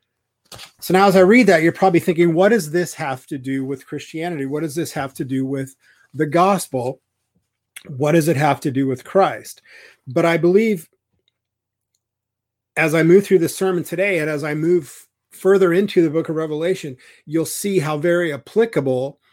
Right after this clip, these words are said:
these A I technologies and a technological singularity is to the things that we're taught and we're warned about in the book of Revelation.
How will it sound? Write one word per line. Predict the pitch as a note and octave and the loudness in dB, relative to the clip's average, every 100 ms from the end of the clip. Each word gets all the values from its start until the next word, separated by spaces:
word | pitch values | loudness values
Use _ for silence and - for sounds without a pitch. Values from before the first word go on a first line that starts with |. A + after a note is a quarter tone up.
| _ _ _ - | _ _ _ -6
these | D3 C3+ F#3 | -4 -4 0
A | F3 F#3 | 2 4
I | E3 | 2
technologies | - E3+ C#3 E3 F3+ F#3 E3+ A#2+ B2+ C3 C3+ - _ _ - | -2 -6 -6 -2 0 0 -2 -6 -8 -8 -10 -14 _ _ -4
and | D3+ D3 C#3+ - | 0 0 -2 -6
a | C#3 | -10
technological | B2+ F#3 F#3 F#3 E3+ E3+ D#3+ - E3+ D3+ - _ | -4 -4 0 2 2 2 -2 -4 -4 -4 -8 _
singularity | - - E3+ F3 E3 D#3 D3 D3 C#3+ C#3 _ _ _ | -14 -6 -2 0 0 2 2 0 -4 -8 _ _ _
is | F3+ G3+ D3+ C3 C3+ - _ _ _ | 4 6 6 2 -4 -8 _ _ _
to | - | -8
the | D3+ D#3 | -6 -6
things | - E3+ E3+ C3 | -4 -2 -2 -4
that | C#3+ | -8
we're | D3+ D3 | -8 -10
taught | D3 - F3+ G#3 A#3+ _ _ _ - | -10 -4 -2 -2 -4 _ _ _ -8
and | D3 D3+ | -2 0
we're | D#3 | 0
warned | D3 F3 G#3+ F#3+ | 2 2 2 2
about | C3+ B2+ B2+ - - | 2 0 -2 -6 -8
in | C#3+ | -4
the | C#3+ | -2
book | D#3 - | -2 -2
of | D3+ | -2
Revelation. | D3 C#3+ D3+ F3 G#3 - - A2 | -2 -2 0 0 0 -2 -12 -14